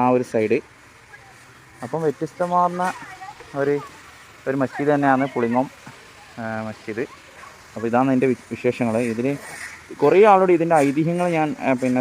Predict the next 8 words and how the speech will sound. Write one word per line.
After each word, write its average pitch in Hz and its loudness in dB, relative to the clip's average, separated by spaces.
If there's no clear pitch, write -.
തിരഞ്ഞിട്ടുണ്ടായിരുന്നു. 123 2
കഴിഞ്ഞ 117 0
പ്രാവശ്യം 123 2
വന്ന 123 -2
സമയത്ത് 123 -4
ഇതിൻ്റെ 127 0
ഐതിഹ്യങ്ങൾ 139 0
തിരഞ്ഞിട്ടുണ്ടായിരുന്നു. 117 0